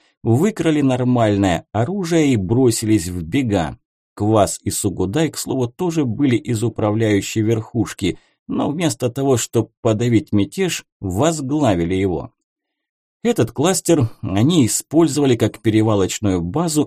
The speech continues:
и оставили троих наблюдателей, а сами отправились в известный мне аэропорт посмотреть, не осталось ли там целых вертолетов, так как Сугудай был пилотом. Там-то они и нарвались,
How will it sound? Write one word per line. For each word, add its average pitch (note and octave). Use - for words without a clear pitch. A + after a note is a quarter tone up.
и D#3
оставили C#3+
троих A#2+
наблюдателей, G#2
а F#2
сами B2+
отправились A2+
в G#2
известный G#2
мне G2+
аэропорт F2
посмотреть, D#3
не G#2
осталось D#3
ли C#3
там B2
целых C3
вертолетов, A#2
так A2
как F#2
Сугудай G#2
был G#2+
пилотом. G2+
Там-то G3
они B2+
и F3
нарвались, D3